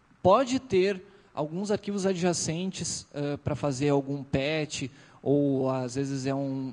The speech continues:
um ícone pra, pra eu colocar no desktop, ou coisas assim. Então, como é que é mais ou menos um, um package bu-, um package build?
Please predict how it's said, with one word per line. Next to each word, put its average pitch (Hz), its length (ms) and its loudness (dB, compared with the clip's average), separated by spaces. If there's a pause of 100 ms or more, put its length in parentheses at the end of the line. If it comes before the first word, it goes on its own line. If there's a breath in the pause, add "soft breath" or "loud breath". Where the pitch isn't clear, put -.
um 139 220 -4
ícone 139 500 -2 (320 loud breath)
pra, 117 600 -4 (400)
pra 135 120 0
eu 131 60 -2
colocar 139 300 -6
no 143 60 -8
desktop, 139 680 0
ou 127 40 -2
coisas 143 320 -4
assim. - 240 -8 (720 loud breath)
Então, 165 140 -4
como 160 180 -2
é 220 40 2
que 220 160 -2
é 196 80 4
mais 175 220 2
ou 165 60 2
menos 156 360 0
um, 127 220 0 (100)
um 123 320 -8
package 123 380 -2
bu-, - 220 -10
um 120 140 -10 (160)
package 120 320 -4
build? 110 360 -2